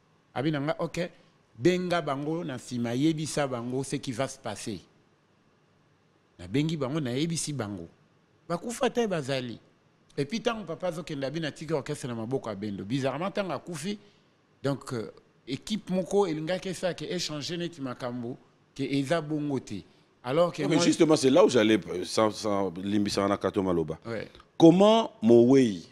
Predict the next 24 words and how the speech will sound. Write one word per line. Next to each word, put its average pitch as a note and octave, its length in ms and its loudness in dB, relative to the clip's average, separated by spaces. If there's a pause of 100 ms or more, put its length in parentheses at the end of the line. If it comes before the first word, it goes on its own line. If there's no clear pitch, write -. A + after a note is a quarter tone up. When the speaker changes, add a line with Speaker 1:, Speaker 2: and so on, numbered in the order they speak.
(200)
Speaker 2:
a - 80 -2
tiki - 340 -4
maloba? F#2 600 2 (100)
Speaker 1:
Hmm. G2+ 160 -12 (480)
Speaker 2:
Nde A#2 160 6
tolobaka F2+ 420 0
lelo, G#2+ 380 4
papa A2 420 -4
tiki G2+ 260 -8
testament. F2 680 -6
Speaker 1:
Hmm. G2+ 160 -10 (800)
Speaker 2:
Batike F#2+ 300 -4
Lio. G2+ 420 0 (100)
À A#2 100 -4
quel A3+ 300 -2
moment A#2 260 2
tu - 140 -2
as A2 60 2
perdu A2+ 640 -4
cette - 240 -10
parole? F#2 440 -6 (1120)
Speaker 1:
Après D#3 240 -4
les D3+ 120 0
funérailles, B2 600 -6